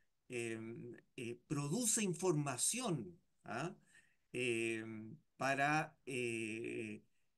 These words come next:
ser presentada a, eh, accionistas, bancos,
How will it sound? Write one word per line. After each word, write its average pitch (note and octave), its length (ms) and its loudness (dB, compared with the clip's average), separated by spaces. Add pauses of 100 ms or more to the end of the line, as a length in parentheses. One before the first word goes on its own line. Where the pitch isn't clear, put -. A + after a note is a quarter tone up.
ser D#3+ 300 2
presentada C#3 1040 0 (240)
a, C3 520 2 (160)
eh, A2+ 500 -4 (240)
accionistas, D3+ 1000 0 (680)
bancos, C3+ 1000 0